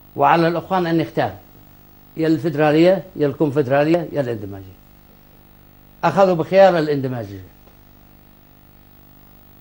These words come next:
قلنا: "يا مرحبا". كان عندهم معلومات أن المعارضة في الشمال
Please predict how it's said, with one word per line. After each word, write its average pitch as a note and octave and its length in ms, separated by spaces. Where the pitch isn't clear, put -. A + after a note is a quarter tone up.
قلنا: D3 240
"يا C3+ 120
مرحبا". B2 320
كان G#3 180
عندهم F#3+ 640
معلومات D3+ 640
أن D3+ 140
المعارضة E3 520
في C#3+ 80
الشمال C#3 460